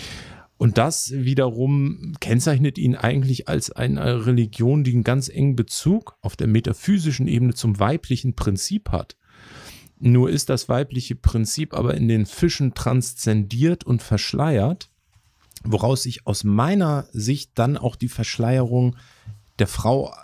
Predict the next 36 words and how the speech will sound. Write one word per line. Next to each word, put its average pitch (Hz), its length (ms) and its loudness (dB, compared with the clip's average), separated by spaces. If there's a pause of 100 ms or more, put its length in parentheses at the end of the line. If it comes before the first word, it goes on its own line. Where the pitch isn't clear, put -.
im 110 140 0
Islam 98 480 0
ableitet 101 760 -2 (380)
und 135 380 4
der 127 760 -2 (360)
verschleierte 135 1080 -2 (300)
Weiblichkeitskult 123 1000 -2
in 120 200 0
Mekka. 98 400 -2 (720)
Wirklich, 143 380 2
das 127 220 -2
war 135 100 2
jetzt 151 160 -6
der 135 80 -2
Schnelldurchlauf. 139 720 0
Ich 110 240 -10
will's 156 240 2
auch - 160 -6
gar 104 160 0
nicht 104 140 -2
im 107 120 -2
Detail 104 380 -4
ausführen, 107 320 -2
weil 110 100 2
dann 110 300 0
brauchen 131 340 2
wir 131 60 4
eine 123 100 2
ganz 127 220 0
eigene 127 300 0
Sendung. 120 340 2
Man 104 100 2
kann's 120 180 -2
im 110 100 -4
Buch 135 200 -2
na-, 117 160 0